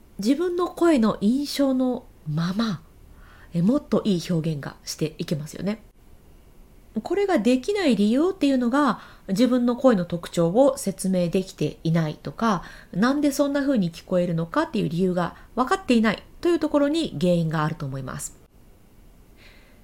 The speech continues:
とある方のお悩みをちょっと抜粋してご紹介させていただくと、「落ち着いた声だね」とか、「聞いてて安心する」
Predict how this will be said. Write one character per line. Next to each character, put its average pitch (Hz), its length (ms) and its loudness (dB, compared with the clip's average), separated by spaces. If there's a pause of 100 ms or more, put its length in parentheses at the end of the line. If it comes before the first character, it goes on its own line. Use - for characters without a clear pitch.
(320)
と 349 160 -2
あ 466 40 -2
る 359 140 2
方 - 380 -4 (320)
の 269 320 2
お 180 80 2
悩 180 320 0
み 170 340 -2
を 170 120 0
ち 180 80 -4
ょ - 40 -2
っ - 20 -8
と 147 120 0
抜 151 160 -4
粋 165 320 -4
し - 120 -10
て 156 180 0
ご 156 100 -2
紹 156 220 -6
介 151 180 -6
さ 160 120 -10
せ 151 120 -10
て - 300 -6
い 156 60 -8
た 151 100 -6
だ 151 100 -10
く - 140 -14
と、 247 360 2 (580)
「落 - 280 -8
ち - 0 -
着 294 220 -2
い 302 60 0
た 302 160 -2
声 311 280 2
だ 226 140 4
ね」 302 380 2
と 196 100 -6
か、 180 380 -2 (400)
「聞 339 220 4
い 339 40 2
て 370 160 0
て - 320 -2
安 277 300 0
心 269 380 -2
す - 260 -6
る」 285 260 0